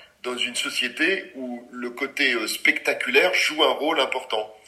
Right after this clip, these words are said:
Euh, donc, euh, il faut intégrer, euh, les axes de communication, euh, euh, comme étant, euh, clés pour le leader de, du fa-, le fameux leader du troisième type dont je parlais demain,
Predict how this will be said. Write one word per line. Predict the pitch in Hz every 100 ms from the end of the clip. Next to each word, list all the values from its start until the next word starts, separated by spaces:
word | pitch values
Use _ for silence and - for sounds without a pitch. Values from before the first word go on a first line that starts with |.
| - - - -
Euh, | 113 113 107 104
donc, | - 143 160 -
euh, | 113 110 -
il | 123
faut | - 156 147
intégrer, | 135 180 - 156 131
euh, | 110 104 - - _
les | 107 117 151
axes | 151 151
de | 123
communication, | 127 120 120 - 117 - 156 156 131
euh, | 107 104 101 - - - - -
euh, | 107 101 101 -
comme | 123 120
étant, | 120 139 - 123
euh, | 110 104 104 101 - - - -
clés | - - 311 - - _ -
pour | 123 127 113 110
le | -
leader | 85 104 139 135
de, | 117 107
du | 104 117
fa-, | - -
le | 120
fameux | 117 120
leader | 120 123 127
du | -
troisième | - 120 123
type | 123 - 113
dont | 113
je | -
parlais | 110 110 110 - -
demain, | 117 107 135 185